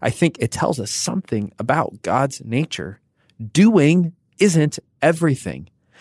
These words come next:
Sometimes we just need to stop and be. Sometimes we just need to stop altogether. You see, rest isn't just part of God's living rhythm. It's part of our own.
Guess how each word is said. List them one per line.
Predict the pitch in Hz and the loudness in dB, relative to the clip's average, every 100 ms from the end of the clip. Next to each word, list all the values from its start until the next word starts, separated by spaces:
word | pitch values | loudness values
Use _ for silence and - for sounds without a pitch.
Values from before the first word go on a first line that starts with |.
| - | -14
Sometimes | - 185 185 190 170 | -2 2 4 2 2
we | 135 | 2
just | 135 143 | 2 2
need | 147 143 | 2 0
to | - 127 107 | 0 0 2
stop | - - 151 139 - - _ | 0 0 2 0 0 -8 _
and | 110 98 87 - | -4 -2 -2 -6
be. | 160 160 95 65 - _ - | -4 -2 -2 -6 -14 _ -18
Sometimes | - 165 160 156 | -2 2 4 2
we | 120 | 2
just | 117 131 - _ | 2 2 -2 _
need | 98 123 | -2 0
to | 110 | 0
stop | 87 - - 107 127 - _ _ | -4 -4 -2 0 0 -2 _ _
altogether. | 117 131 90 110 147 107 - _ _ _ _ - 101 | 0 0 0 2 2 -2 -12 _ _ _ _ -12 -6
You | 120 151 | -4 -2
see, | - 175 147 - | 2 2 2 -2
rest | 120 156 196 - - - | 4 6 4 2 -4 -2
isn't | 143 143 | 0 0
just | 131 - | -4 -4
part | - 123 | -2 -2
of | - 98 - | -2 -10 -8
God's | - 104 117 120 | -2 2 0 -2
living | 90 104 127 113 92 | -4 0 0 0 0
rhythm. | 107 85 67 69 _ _ _ | -2 -2 -8 -14 _ _ _
It's | 123 | -8
part | - - 156 | -6 0 2
of | 151 | 2
our | 113 95 | 2 0
own. | 101 147 151 78 | 0 2 2 0